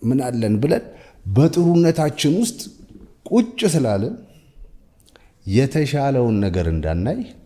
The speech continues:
ከልክሎናል። ጥሩ ነው፣ በቃ ምንም አልጎደለብንማ። እዚሁ ጋር ወተቱ አለ፣ ቅቤው አለ፣ ምኑ አለ፣ ሁሉ ነገር አለ።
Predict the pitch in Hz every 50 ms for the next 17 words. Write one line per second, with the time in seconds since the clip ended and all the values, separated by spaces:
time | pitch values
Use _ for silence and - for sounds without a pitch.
0 | - - - - - - 80 80 - - 78 73 69 65 - - - - - -
1 | - 123 127 127 127 127 123 120 - - _ - _ _ _ _ _ _ - -
2 | - - 196 196 220 226 214 175 143 110 98 - - - - - 151 196 226 247
3 | 254 254 240 233 226 208 220 220 - 214 208 208 196 175 190 196 202 196 185 147
4 | 113 - - - - _ _ _ - 92 90 104 110 113 117 110 107 104 113 107
5 | - - 104 101 98 95 92 - - 95 92 85 87 85 82 82 82 80 76 82
6 | - - - - - - - _ _ - - 90 92 85 76 67 71 - - -
7 | - - - - 160 202 185 147 101 80 69 64 - - - -